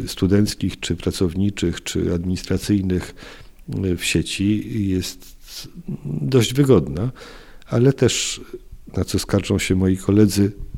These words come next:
ze wszystkich jednostek geograficznych, podejrzewam, że nie tylko geograficznych, e,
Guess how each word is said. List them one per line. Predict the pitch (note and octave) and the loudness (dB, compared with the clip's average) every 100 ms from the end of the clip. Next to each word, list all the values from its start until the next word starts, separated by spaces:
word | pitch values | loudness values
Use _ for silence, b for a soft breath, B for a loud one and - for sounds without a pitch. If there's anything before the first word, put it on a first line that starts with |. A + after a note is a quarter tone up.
| - | -8
ze | - D#3+ | -2 2
wszystkich | - - G#2 | 4 4 4
jednostek | A2 G#2 G2+ G#2+ | 6 6 4 2
geograficznych, | G#2 G#2+ G#2+ F#2+ - - A#2 | 6 4 4 0 -2 -2 -2
podejrzewam, | - G#2+ G2 F#2+ F#2 F#2 | 0 0 2 0 0 -2
że | C3+ | 2
nie | E3+ | 2
tylko | D#3+ G2+ E2+ | 2 0 0
geograficznych, | E2 F2 F2 F2 - - - A2+ - B B B B B B | 2 2 0 -2 -4 -6 -4 -6 -8 B B B B B B
e, | - | 0